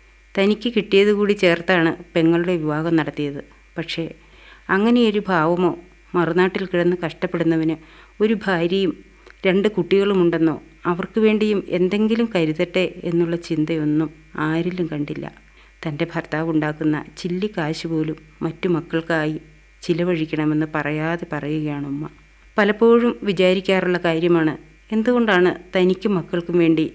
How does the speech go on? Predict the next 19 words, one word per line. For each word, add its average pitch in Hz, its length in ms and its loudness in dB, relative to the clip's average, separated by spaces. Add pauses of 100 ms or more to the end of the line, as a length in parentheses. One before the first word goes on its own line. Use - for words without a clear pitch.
ഇക്ക 165 200 -10 (560)
ഒന്നും 175 300 0
കരുതാത്തത്? 156 580 -2 (480)
ആ 156 160 -8
ചിന്തയുണ്ടാകുമ്പോഴെല്ലാം 156 1300 0 (260)
ഭർത്താവിനോട് 190 680 2 (200)
വല്ലാത്തൊരു 175 600 0
വെറുപ്പും 156 460 -2 (180)
അകൽച്ചയും 156 540 -4
തോന്നും. 147 280 -8 (420)
പതിനഞ്ച് 170 440 2
വർഷങ്ങൾ 170 520 -2
കഷ്ടപ്പെട്ടതെല്ലാം 160 960 -4 (480)
മാതാപിതാക്കൾക്കും 165 920 -2 (140)
സഹോദരങ്ങൾക്കും 170 840 -2
വേണ്ടി 165 300 2
മാത്രം 156 480 -4
ചിലവഴിക്കുക. 151 580 -8 (420)
അപ്പോൾ 190 260 0